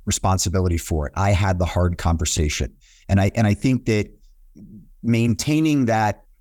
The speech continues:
respect as a leader, that you will go and have the hard conversations when you know you could give it to somebody else,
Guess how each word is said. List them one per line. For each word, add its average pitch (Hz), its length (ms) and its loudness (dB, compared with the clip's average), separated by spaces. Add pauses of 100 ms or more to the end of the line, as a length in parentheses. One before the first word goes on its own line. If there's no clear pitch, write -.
(120)
respect 107 640 -2
as 104 140 2
a 101 60 0
leader, 95 500 0 (240)
that 101 200 0
you 110 160 2
will 107 200 2
go 107 420 2
and 90 100 -2
have 107 340 -2
the 98 60 0
hard 104 360 0
conversations 95 760 0
when 95 160 2
you 98 120 4
know 98 240 4
you 98 180 0
could 82 240 -4
give 95 160 2
it 104 140 -2
to 104 80 -2
somebody 90 480 2
else, 95 340 -2